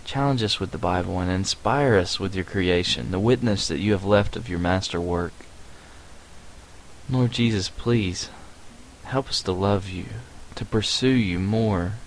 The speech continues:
and more each day. And Lord, in so doing, take that love out everywhere we go.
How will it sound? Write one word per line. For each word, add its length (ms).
and 200
more 260
each 320
day. 380
And 100
Lord, 220
in 100
so 260
doing, 540
take 300
that 200
love 520
out 540
everywhere 460
we 140
go. 360